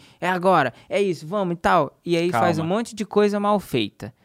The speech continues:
Speaker 1: E uma vez que você faz coisa mal feita nas redes sociais, o que que vai acontecer? Vai ficar um monte de gente lá na frente brigando por preço de lead, brigando por resultado, porque não se preocupou com os produtos que já vendeu.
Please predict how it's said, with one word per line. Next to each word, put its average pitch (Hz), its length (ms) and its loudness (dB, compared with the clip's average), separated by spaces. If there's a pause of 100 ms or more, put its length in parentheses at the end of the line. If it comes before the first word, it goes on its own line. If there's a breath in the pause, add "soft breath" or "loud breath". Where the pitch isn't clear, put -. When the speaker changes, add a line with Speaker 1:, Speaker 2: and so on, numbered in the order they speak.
(160 soft breath)
Speaker 1:
E 143 40 0
uma 151 140 4
vez 208 220 0
que - 60 -14
você 320 100 -6
faz 190 240 0
coisa 147 240 -2
mal 135 220 -2
feita 135 320 -4
nas 127 180 -4
redes 123 220 -6
sociais, 127 720 -4 (160 soft breath)
o 143 80 -8
que 214 140 -16
que - 100 -16
vai 202 120 -2
acontecer? 160 520 -6
Vai 113 140 -6
ficar - 180 -6
um 135 60 -4
monte 226 340 -4
de 185 80 -8
gente 151 320 -4
lá 127 80 -6
na 117 140 -8
frente 170 500 -6 (260 soft breath)
brigando 143 520 0
por 123 180 -6
preço 147 400 -2
de 123 140 -8
lead, 156 440 -6 (200 soft breath)
brigando 139 340 -2
por 120 140 -6
resultado, 135 640 -2
porque 175 360 -4
não 120 140 -8
se 127 100 -16
preocupou 139 560 -10 (320 soft breath)
com 160 140 -10
os 147 100 -8
produtos 131 460 -8
que 135 140 -8
já 131 160 -4
vendeu. 160 500 -6